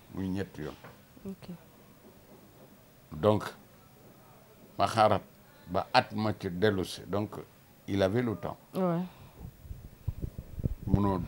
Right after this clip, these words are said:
Speaker 1: toog atum lëm, amoo ci jot.
Speaker 2: Mhm.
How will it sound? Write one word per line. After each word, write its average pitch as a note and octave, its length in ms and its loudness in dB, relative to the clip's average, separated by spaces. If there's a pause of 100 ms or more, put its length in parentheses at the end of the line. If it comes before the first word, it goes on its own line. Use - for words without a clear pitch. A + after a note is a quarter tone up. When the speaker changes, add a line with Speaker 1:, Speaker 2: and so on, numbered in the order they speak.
Speaker 1:
toog F#2+ 140 6 (220)
atum F#2 420 0
lëm, A#2 300 2 (120)
amoo G2 220 -4
ci F#2+ 160 -8
jot. E2 140 -6 (500)
Speaker 2:
Mhm. G3 340 0